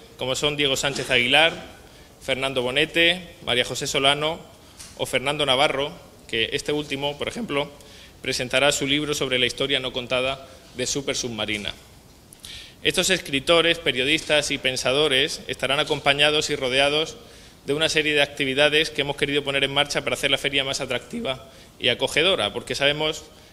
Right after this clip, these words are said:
que además de alimentarnos de libros, como Don Quijote,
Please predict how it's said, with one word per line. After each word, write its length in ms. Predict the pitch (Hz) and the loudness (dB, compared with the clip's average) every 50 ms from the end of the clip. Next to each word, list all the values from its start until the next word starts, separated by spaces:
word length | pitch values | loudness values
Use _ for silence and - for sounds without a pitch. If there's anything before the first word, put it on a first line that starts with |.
| - - - - - | -20 -20 -20 -8 -2
que 160 | 131 123 123 | 2 4 4
además 400 | 123 120 123 127 139 151 151 143 | 4 4 2 0 0 0 0 2
de 140 | 147 143 139 | 2 2 2
alimentarnos 680 | 131 131 131 123 117 - 139 139 131 131 131 127 120 | 2 0 -2 -6 -4 -2 -2 -2 -2 -2 -4 -4 -2
de 80 | 120 117 | -2 0
libros, 500 | 127 147 151 135 127 139 139 147 - - - - - - | 0 0 -2 0 -2 -2 -2 -2 -4 -10 -16 -20 -14 -12
como 180 | - 117 117 | -8 -6 -4
Don 80 | 117 113 | -4 -2
Quijote, 560 | - 117 110 - 143 143 - 131 131 156 202 | -4 -4 -2 -2 -2 -2 0 -2 -2 -2 -4